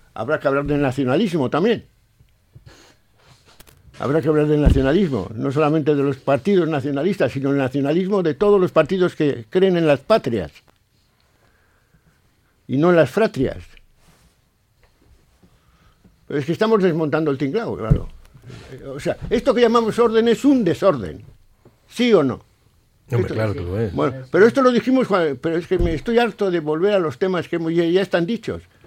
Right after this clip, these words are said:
Speaker 1: A ver, cuando la, cuando el virus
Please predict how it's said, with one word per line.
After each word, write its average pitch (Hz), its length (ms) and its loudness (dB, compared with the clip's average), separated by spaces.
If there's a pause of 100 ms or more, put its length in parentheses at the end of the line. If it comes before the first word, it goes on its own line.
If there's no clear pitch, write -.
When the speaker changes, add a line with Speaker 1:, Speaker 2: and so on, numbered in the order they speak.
(220)
Speaker 1:
A 135 120 -4
ver, 127 200 -2 (760)
cuando 180 260 4
la, 160 300 4
cuando 170 260 0
el 180 80 2
virus 214 380 4